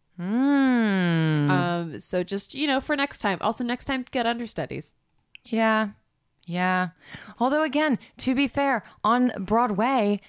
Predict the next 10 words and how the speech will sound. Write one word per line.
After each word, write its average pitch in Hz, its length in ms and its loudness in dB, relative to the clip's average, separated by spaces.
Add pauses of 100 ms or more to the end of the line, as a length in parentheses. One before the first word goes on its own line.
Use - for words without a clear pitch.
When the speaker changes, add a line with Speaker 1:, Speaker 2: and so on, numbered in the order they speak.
(140)
Speaker 1:
they 220 160 2
don't 220 460 0
start 220 320 0
rehearsing 208 440 0
the 185 100 2
understudies 190 600 0
until 180 220 0
the 175 100 0
show 190 340 0
opens. - 720 -4